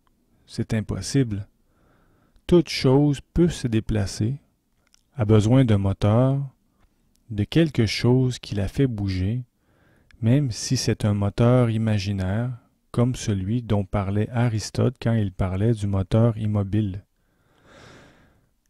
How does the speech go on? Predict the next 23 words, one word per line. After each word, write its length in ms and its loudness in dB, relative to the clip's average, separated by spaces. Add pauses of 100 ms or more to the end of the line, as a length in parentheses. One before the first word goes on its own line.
(200)
Il 120 2
le 120 6
concevait 720 6
immobile 720 2
par 180 0
rapport 400 2
à 80 -2
toutes 300 -2
les 200 0
choses 460 0
qui 160 -10
bougent. 560 -2 (1500)
Mais 200 0
vous 160 0
savez 640 0 (560)
que 120 -8
ces 240 -8
rapports 560 0
de 80 -2
vitesse 500 -2
sont 180 -4
très 280 -2
relatifs. 640 -2